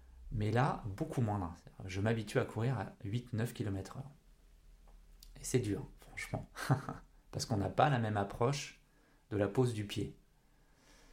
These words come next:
Donc la préparation mentale, pour moi, c'est important, euh, aussi d'occuper l'esprit.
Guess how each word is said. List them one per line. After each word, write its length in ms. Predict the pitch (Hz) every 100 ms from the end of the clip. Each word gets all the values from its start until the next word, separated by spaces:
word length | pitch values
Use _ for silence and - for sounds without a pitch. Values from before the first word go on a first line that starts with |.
| - - _ - - - - _ - - - -
Donc 160 | 127 135
la 80 | 156
préparation 500 | 165 160 143 143 131
mentale, 340 | 127 170 202
pour 80 | 156
moi, 140 | 147
c'est 140 | - 120
important, 760 | 117 - - 139 165 190 - 117
euh, 320 | 110 107 107 -
aussi 680 | 123 - - 165 214 - - -
d'occuper 520 | 110 151 - 147 190
l'esprit. 460 | 156 - - 143